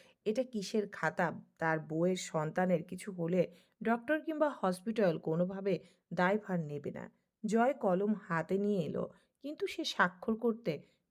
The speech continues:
পারে না, পারে না। এইভাবে হাত কাঁপছে কি জন্য?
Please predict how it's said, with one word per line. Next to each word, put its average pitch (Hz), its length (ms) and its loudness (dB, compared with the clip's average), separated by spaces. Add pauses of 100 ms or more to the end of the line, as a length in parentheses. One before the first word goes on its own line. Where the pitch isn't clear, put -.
পারে 156 340 0
না, - 260 -8 (600)
পারে 247 320 6
না। 285 200 0 (140)
এইভাবে 208 480 2
হাত 170 380 -2
কাঁপছে 165 600 -4
কি 226 140 -2
জন্য? 180 380 -2